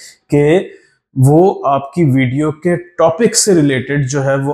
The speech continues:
आपको दिखाएगा या आपके इंटरेस्ट से, के टॉपिक से रिलेटेड आपको वीडियोज़ दिखाएगा। तीन जगह होती हैं जहां पे YouTube,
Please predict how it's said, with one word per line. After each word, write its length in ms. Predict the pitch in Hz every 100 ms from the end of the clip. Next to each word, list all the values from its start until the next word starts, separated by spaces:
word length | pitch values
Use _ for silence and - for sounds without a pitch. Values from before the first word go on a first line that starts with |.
| -
आपको 340 | 123 - 139
दिखाएगा 500 | 127 120 131 120 123
या 200 | 151 143
आपके 420 | 139 135 131 - 160
इंटरेस्ट 540 | 151 147 190 180 -
से, 420 | - - - 170
के 300 | 160 - 180
टॉपिक 340 | - - 190 185
से 160 | -
रिलेटेड 380 | 143 131 131 123
आपको 440 | 117 - 147 135
वीडियोज़ 360 | 120 117 123 113 123
दिखाएगा। 480 | 120 123 120 143 170 - - - - _
तीन 220 | 180 208 170
जगह 240 | 165 160
होती 280 | 139 127 123
हैं 160 | 107 - _ -
जहां 300 | 131 151 151
पे 240 | 151 156 147
YouTube, 360 | 143 151 147